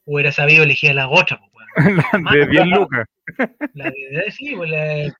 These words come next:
Speaker 1: porcelanato, no sé cómo se llama la weá. Al tiro, al tiro. Ya, no, pues, está, no, está incorporado, no sé. Ah, yo dije, "Coche, no, no, si yo, esto está todo en el presupuesto", la weá. Ya. Nos vamos de vuelta,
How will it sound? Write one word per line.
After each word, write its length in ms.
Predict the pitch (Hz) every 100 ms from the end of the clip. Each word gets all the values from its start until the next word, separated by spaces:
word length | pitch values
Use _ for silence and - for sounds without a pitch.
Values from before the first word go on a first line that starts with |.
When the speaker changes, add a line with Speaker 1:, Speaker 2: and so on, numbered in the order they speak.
| -
Speaker 1:
porcelanato, 680 | 147 - 147 139 190 214 156
no 80 | 147
sé 140 | 180
cómo 120 | 165
se 100 | 156
llama 140 | 147 131
la 100 | -
weá. 560 | _ - - _ 392 - - - - 190
Al 140 | - _
tiro, 240 | - - - 220 - -
al 100 | - -
tiro. 260 | 175 123 - _ _ _ -
Ya, 200 | 160 135
no, 200 | 180 233
pues, 160 | 151 139
está, 160 | 208
no, 200 | 214 262
está 160 | 226 226
incorporado, 640 | 220 208 - 202 277 269
no 140 | 233 208
sé. 100 | 220 226 233 254
Ah, 180 | 262
yo 160 | 262 240
dije, 220 | 226 233
"Coche, 280 | 262 269 294 262
no, 160 | 269 - _ _
no, 300 | 208 262 302
si 180 | 220 220
yo, 80 | 220 226 - -
esto 180 | 226
está 140 | 214 208
todo 160 | 247
en 60 | 254
el 40 |
presupuesto", 540 | 220 226 233 262 240 220
la 100 | 220
weá. 220 | 226 220 196 165 _ _
Ya. 220 | - - - - _ - - - - - - _ _ 151 - -
Nos 160 | 131 160
vamos 240 | 165 156
de 60 | 143
vuelta, 560 | 170 196 - 240 392